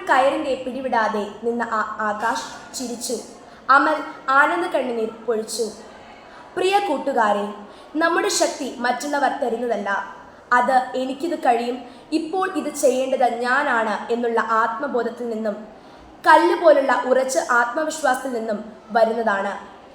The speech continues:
സ്വയം വിശ്വസിക്കാനാവാത്ത കാര്യങ്ങൾ പോലും ചിലപ്പോൾ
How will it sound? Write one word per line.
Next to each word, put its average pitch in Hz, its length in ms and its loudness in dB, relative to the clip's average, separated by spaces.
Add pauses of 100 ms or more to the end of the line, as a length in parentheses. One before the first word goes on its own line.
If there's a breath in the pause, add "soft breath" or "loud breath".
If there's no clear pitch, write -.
(720 loud breath)
സ്വയം 370 400 4
വിശ്വസിക്കാനാവാത്ത 302 1120 0
കാര്യങ്ങൾ 226 500 0 (180)
പോലും 233 360 0
ചിലപ്പോൾ 247 440 -2